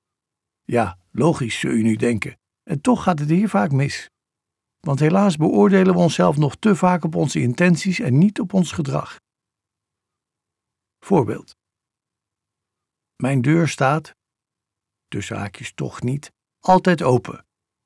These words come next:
Een manager heeft de intentie om bereikbaar en benaderbaar te zijn voor zijn medewerkers. Hij zegt dan ook telkens: "Mijn deur staat altijd open."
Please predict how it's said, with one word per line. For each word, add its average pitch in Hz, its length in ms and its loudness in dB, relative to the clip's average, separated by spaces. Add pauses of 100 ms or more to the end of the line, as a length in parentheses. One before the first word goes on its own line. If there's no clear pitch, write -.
(840)
Een 151 140 0
manager 208 460 4
heeft 160 220 0
de 185 80 -4
intentie 180 480 -2
om 131 100 0
bereikbaar 165 560 -2
en 139 160 -2
benaderbaar 131 580 0
te 113 120 -12
zijn 127 300 -4
voor 147 160 -6
zijn 156 160 0
medewerkers. 117 720 -4 (420)
Hij - 160 -6
zegt 233 220 -2
dan 202 120 0
ook 156 120 -2
telkens: 208 480 -2
"Mijn 147 220 4
deur 220 240 2
staat 156 220 -4
altijd 180 340 0
open." 156 400 0